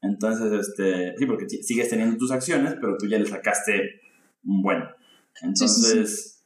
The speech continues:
Speaker 1: ahí hay, hay como también ese fenómeno, o bueno, no fenómeno, perdón, ese,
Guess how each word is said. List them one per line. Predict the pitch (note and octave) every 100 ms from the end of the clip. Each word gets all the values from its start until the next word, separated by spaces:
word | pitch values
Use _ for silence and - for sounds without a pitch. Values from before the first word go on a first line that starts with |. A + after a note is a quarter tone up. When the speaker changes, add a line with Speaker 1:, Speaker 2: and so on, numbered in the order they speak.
| _
Speaker 1:
ahí | F#2+ G#2+ A#2 B2 - -
hay, | G2+ A2+ - -
hay | G#2+
como | G#2 A#2+ G#2+
también | G2 A2
ese | G#2+ A#2
fenómeno, | C3+ C#3 C3+ B2+ B2+ -
o | G2
bueno, | A2+ B2
no | C3 D3+
fenómeno, | - C#3 G#2
perdón, | F#2+ F#2+ G2
ese, | - A#2 G2+ F2+ -